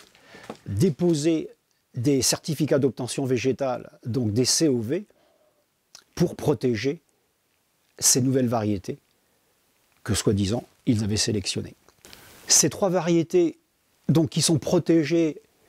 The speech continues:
par un certificat d'obtention végétale en Hollande, les droits ont été vendus à une société française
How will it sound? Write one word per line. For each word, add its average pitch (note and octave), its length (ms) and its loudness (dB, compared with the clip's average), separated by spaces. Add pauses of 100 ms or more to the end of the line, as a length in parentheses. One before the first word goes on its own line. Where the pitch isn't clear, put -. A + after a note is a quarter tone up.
(300)
par E3+ 120 2
un F3 60 4
certificat D3 520 2
d'obtention C#3 480 0
végétale A#2 720 -2 (1120)
en - 200 2
Hollande, C#3+ 520 0 (540)
les C#3 220 6
droits C#3 420 2
ont D#3 140 2
été C#3+ 220 0
vendus D#3+ 600 0
à D3 80 2
une F3+ 100 2
société D#3+ 400 -2
française C#3 680 -2